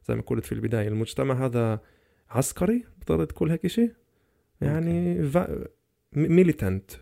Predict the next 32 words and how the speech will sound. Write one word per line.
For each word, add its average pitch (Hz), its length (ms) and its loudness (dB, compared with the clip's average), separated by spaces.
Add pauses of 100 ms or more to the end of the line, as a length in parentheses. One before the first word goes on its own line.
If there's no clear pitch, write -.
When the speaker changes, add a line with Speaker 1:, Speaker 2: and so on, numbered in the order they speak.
(100)
Speaker 1:
يعني 123 640 -2 (140)
ال-، 123 120 0 (300)
الجيش 131 720 4 (180)
هو 147 80 6
جزء 147 600 8 (260)
كبير 165 480 6
من 120 180 4
ال-، 107 1200 0 (200)
المجتمع، 113 760 0
من 110 300 -4
ال-، 104 400 -4 (260)
طريقة 123 380 0
الحياة 120 520 0
وكل 135 360 4
شي. 95 220 -6 (340)
أنا 127 100 -2
بديش 127 420 -2
أكون 139 260 0
جزء 127 220 -4
من، 113 300 0 (1040)
من 113 120 0
هيك 120 240 -2
محل. 156 480 0
وطبعًا 214 440 2
زي 185 160 0
ما 180 100 2
قلت 190 280 2
عن 151 160 0
العنصرية 139 760 2
بشكل 131 380 -2
عام، 120 400 -2
يعني 110 500 -8